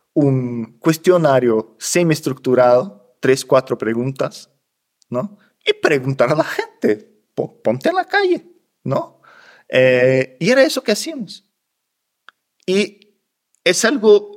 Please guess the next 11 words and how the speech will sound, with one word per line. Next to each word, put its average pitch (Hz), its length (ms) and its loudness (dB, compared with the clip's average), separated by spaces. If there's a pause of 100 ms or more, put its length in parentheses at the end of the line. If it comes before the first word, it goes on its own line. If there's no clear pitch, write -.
(220)
muy 208 400 6
transformador, 120 760 -2 (1120)
porque 156 1120 0 (460)
uno 196 280 2
da 151 580 0 (160)
la 139 200 2
oportunidad 151 1120 0 (720)
a 120 180 2
ese 135 800 -2
funcionario 117 680 -8
público 127 560 -6